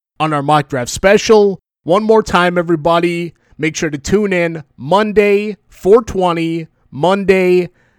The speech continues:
April twentieth at seven P M on Facebook Live,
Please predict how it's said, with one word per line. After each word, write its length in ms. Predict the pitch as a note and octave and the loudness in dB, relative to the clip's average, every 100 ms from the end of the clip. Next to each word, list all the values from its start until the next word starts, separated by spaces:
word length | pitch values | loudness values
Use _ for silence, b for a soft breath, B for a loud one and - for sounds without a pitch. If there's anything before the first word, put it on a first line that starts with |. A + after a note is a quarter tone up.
| _ _ _ D#3+ | _ _ _ 0
April 580 | F#3+ F3+ F#3+ G3 F#3 | 0 4 6 8 6
twentieth 680 | D#3+ - G#3 G#3 G3+ G3 - - | 2 0 2 2 2 0 -2 -12
at 140 | C3+ - | -8 -6
seven 420 | - A3+ B3 G#3 | 2 2 2 -2
P 300 | - G3+ F#3 | -4 -4 -2
M 340 | E3+ E3 E3 - b | -2 -2 -6 -12 b
on 160 | - C3+ | -12 -10
Facebook 800 | - G#3+ A3 - F#3 F#3+ F#3 - | -6 -4 -4 -4 0 0 -2 -12
Live, 680 | - D#3 D#3+ D#3 D#3 D#3 D3+ | -6 -2 0 0 0 -4 -6